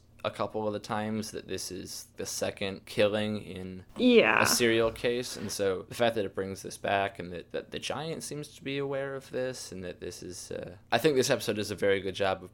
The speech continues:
Speaker 1: this brings the mystery back into the,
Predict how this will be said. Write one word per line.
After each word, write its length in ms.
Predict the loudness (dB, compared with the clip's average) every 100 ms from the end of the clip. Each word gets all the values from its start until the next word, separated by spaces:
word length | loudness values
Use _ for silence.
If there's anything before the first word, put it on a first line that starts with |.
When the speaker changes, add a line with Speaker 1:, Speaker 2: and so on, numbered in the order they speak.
| -4
Speaker 1:
this 160 | -2
brings 260 | 0 0 0
the 80 | 0
mystery 400 | -2 -2 -6 -4
back 400 | 2 2 2 -2
into 460 | -4 -4 -6 -6
the, 420 | -6 -8 -8 -10